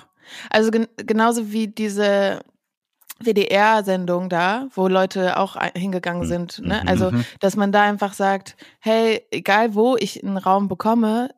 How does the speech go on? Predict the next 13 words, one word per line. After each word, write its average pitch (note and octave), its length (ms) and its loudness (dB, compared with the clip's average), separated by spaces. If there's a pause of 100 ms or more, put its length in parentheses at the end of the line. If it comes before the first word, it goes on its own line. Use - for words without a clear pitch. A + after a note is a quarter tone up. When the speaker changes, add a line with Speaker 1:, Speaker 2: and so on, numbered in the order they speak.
(100)
Speaker 1:
che-, - 220 -6
ich - 200 -8
check B3+ 260 -2
diesen F#3+ 240 -4
Raum E3+ 280 -2
zuerst.“ - 640 -4
Speaker 3:
Mhm. - 380 -6
Speaker 1:
Und G3 140 0
es F#3+ 120 -6
ist - 200 -10
nicht A3 300 0
immer, A3+ 340 0
also F#3 240 -2